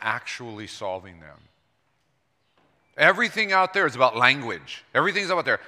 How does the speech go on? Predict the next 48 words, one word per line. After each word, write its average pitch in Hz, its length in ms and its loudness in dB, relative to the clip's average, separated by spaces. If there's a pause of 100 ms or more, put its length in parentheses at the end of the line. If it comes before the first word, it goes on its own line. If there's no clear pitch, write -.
(140)
"Oh, 147 340 2
you 120 120 -6
know, 120 80 -4
you 120 80 -2
gotta 135 180 4
talk 156 180 0
about 139 120 -2
it 123 80 -2
this 160 220 -10
way. 123 60 -6
You 107 80 -4
gotta 113 140 -2
talk 147 140 -6
about 127 100 -4
it 117 80 -10
this 143 200 -12
way. 90 220 -10 (360)
You 123 120 -14
can't 151 220 -2
use 147 180 -8
this 175 200 -6
word. 123 160 -4
You - 60 -14
can't 147 200 -6
use 147 140 -10
that 147 200 2
word. 123 180 -4
You 110 60 -6
gotta 139 180 2
use 135 200 -8
this 160 220 -10
word." 135 200 -2 (180)
Everything 175 460 0
is 135 160 -6
moving 165 340 -8
around, 151 580 0 (360)
talking 185 520 2
about 120 440 2 (180)
how 165 400 0
we 208 160 -10
talk - 280 -8
about 151 240 -6
problems. 87 680 -10 (2000)
That 143 200 2 (520)
you 151 220 -8
can't 175 300 0
even 185 240 -8
really 160 480 -6